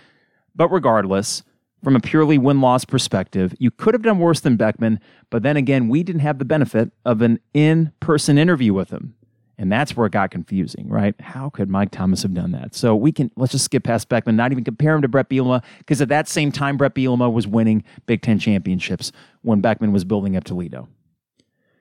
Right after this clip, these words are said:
Go back to Ron Zook. Yes, some success at Florida, but as I mentioned, you know, we look at Brett Bielema, what he did at Wisconsin.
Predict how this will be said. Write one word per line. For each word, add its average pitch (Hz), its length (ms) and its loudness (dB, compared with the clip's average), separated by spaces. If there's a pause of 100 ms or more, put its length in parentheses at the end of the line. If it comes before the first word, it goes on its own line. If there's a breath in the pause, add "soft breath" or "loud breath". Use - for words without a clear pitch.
(120)
Go 170 100 2
back 175 140 2
to 156 100 -6
Ron 151 220 2
Zook. - 340 -2 (100)
Yes, 151 220 0
some 156 220 0
success 156 420 -2
at 127 80 -6
Florida, 143 320 0
but 98 100 0
as 147 160 2
I 143 120 2
mentioned, 143 560 -2 (760)
you 107 60 -2
know, 101 80 4
we 113 120 4
look 151 160 2
at - 40 -4
Brett - 220 0
Bielema, 135 320 0
what 120 160 0
he 127 80 -2
did 120 140 0
at 104 80 -2
Wisconsin. 110 680 -4